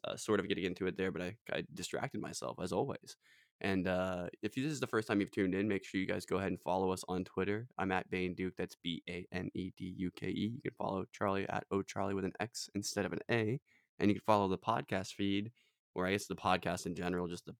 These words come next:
the general podcast on Twitter at Eat Sleep Elite. Um, you know, people be tweeting at us over there,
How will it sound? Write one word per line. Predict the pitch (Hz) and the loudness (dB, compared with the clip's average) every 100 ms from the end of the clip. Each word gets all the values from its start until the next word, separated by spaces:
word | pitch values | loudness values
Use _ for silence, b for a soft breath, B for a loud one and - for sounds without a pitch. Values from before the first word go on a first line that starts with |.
| - | -8
the | 90 | -6
general | 87 87 90 87 | -2 0 0 0
podcast | 92 92 95 - - - | 0 -2 -2 -6 -6 -6
on | |
Twitter | 95 95 92 | -2 0 0
at | 104 | -2
Eat | 90 - | -4 -2
Sleep | 101 95 | 0 2
Elite. | 90 104 - b b b b - | 2 2 0 b b b b -6
Um, | 95 95 90 90 | -2 0 2 2
you | 92 | 2
know, | |
people | 85 - | 2 0
be | 110 | 0
tweeting | 107 110 101 | 4 6 6
at | 101 | 4
us | 101 - | 4 2
over | 101 | 4
there, | 104 101 101 104 | 6 6 4 2